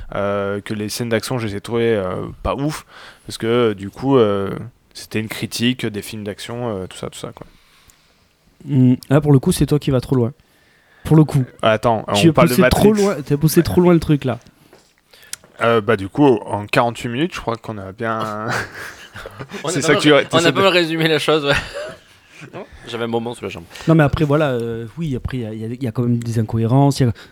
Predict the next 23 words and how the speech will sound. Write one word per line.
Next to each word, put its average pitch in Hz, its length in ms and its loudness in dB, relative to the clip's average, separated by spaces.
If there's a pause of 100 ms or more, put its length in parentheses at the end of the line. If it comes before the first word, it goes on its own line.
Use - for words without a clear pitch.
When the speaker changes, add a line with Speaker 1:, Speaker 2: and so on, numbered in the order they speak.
(140)
Speaker 2:
Attention, 170 340 4
hein, 165 40 2
je - 60 -2
suis 160 100 -4
pas 165 120 2
en 160 80 2
train 170 160 0
de 151 160 2
porter 170 440 4
Speaker 3:
Ah. 175 40 4
Speaker 2:
le 160 80 2
film 180 420 4
sur 151 240 0
un, 131 840 2
sur - 200 -14
un 113 60 -6
piédestal 131 520 0
trop, 151 240 0
trop 190 300 4
haut. 160 80 2 (100)
Speaker 3:
Oh, 107 140 -4
pas 110 100 -4
loin. 127 180 -2